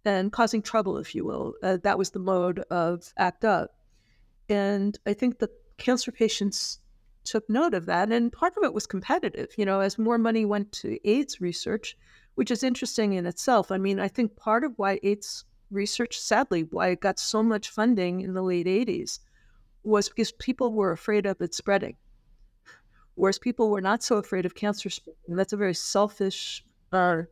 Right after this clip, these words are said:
viewpoint, and that's rarely stated, but I think that was a factor in why there was so much funding for aids research in the late eighties. People were terrified of this disease, which at the time seemed to be fatal. Anyway, the cancer patients wanting more f-, funding for themselves, and,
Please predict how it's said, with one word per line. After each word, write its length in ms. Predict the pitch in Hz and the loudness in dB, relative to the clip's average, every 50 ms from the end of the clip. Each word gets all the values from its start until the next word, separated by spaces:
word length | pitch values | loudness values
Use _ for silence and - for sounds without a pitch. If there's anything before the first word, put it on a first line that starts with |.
| _ _ _ _ _ _ _ _ - | _ _ _ _ _ _ _ _ -4
viewpoint, 520 | 196 247 277 269 - 226 196 180 160 - - - | -2 -2 -2 0 2 2 2 2 2 0 -6 -4
and 180 | 190 190 208 196 | -4 -2 0 0
that's 240 | 190 180 - - - | 0 0 0 -2 -2
rarely 400 | 208 208 208 190 180 175 175 - | 0 2 2 2 2 0 -2 -4
stated, 540 | - - - 226 233 247 196 175 170 160 - | -6 -2 2 2 2 2 2 -2 -4 -4 -4
but 160 | 190 165 170 | -2 -2 0
I 120 | 170 170 | -2 -2
think 220 | - 208 190 175 - | -2 -4 -4 -2 -2
that 160 | 185 - - | -4 -2 -2
was 120 | 190 170 | -4 -4
a 80 | 185 170 | -4 -2
factor 400 | - 214 214 208 - - 202 185 | 0 2 2 2 2 -2 -2 0
in 160 | 175 175 185 | 0 0 0
why 220 | 190 180 180 185 | 0 0 0 0
there 140 | 180 190 190 | 0 0 -2
was 140 | 175 180 - | -2 -4 -6
so 240 | - - - 214 202 | -8 -6 -2 0 0
much 380 | 202 196 190 - - - - - _ _ _ - | 2 0 0 -2 -6 -10 -12 -14 _ _ _ -2
funding 240 | - 226 247 226 190 | 2 4 4 4 4
for 180 | 190 - - - | 0 -2 -2 0
aids 240 | 185 185 - - | 0 0 0 0
research 460 | 196 214 202 - - 190 185 - - 170 | -4 -2 -2 -2 -2 -2 -2 -2 -4 -4
in 60 | 175 | -2
the 100 | 175 170 | -2 0
late 240 | 170 170 170 170 170 | 0 0 0 0 0
eighties. 400 | 180 202 214 196 165 156 156 - | 0 0 2 0 -2 -4 -4 -6
People 300 | - 220 214 - 220 202 | -8 -8 -4 -2 -2 -2
were 120 | 190 180 | -2 -2
terrified 540 | - - 170 185 208 220 - - - 123 - | -4 -2 0 2 2 2 0 -2 -2 -2 -2
of 160 | - - - | -4 -6 -6
this 240 | - 139 - - - | -6 -6 -6 -6 -8
disease, 500 | - 175 175 - 175 180 185 190 - - | -6 -6 -4 -2 -2 -2 -2 -2 -4 -6
which 220 | 185 165 - - | -6 -6 -4 -6
at 120 | 170 190 - | -6 -4 -6
the 40 | |
time 300 | 175 - - 185 190 190 | -6 -2 0 0 2 2
seemed 300 | 185 - - 185 170 - | 0 -2 -4 -6 -6 -4
to 80 | - 175 | -6 -4
be 120 | 180 175 | -4 -4
fatal. 400 | - - 220 214 220 214 - - _ _ _ _ _ _ - - - _ - 285 | -4 0 2 2 2 2 -2 -8 _ _ _ _ _ _ -20 -20 -20 _ 0 2
Anyway, 240 | 294 285 226 208 | 2 4 4 4
the 100 | 202 - | 2 0
cancer 360 | - - 254 294 339 - 254 - | 0 0 0 0 0 0 -2 -2
patients 420 | - 208 196 - 185 196 - - | -2 -2 -4 -2 -4 -6 -4 -2
wanting 300 | 107 196 202 202 98 - | 0 0 0 0 0 0
more 140 | 196 98 98 | 0 0 0
f-, 180 | - - _ _ _ _ | -2 -4 _ _ _ _
funding 360 | - 220 220 208 208 208 202 | -2 0 2 2 2 2 0
for 180 | - - 202 180 | -2 -4 -6 -4
themselves, 640 | 185 185 185 - - 175 - - 247 - - - - | -4 -4 -6 -2 0 0 0 0 -2 -6 -8 -4 -2
and, 120 | 233 254 | -2 -2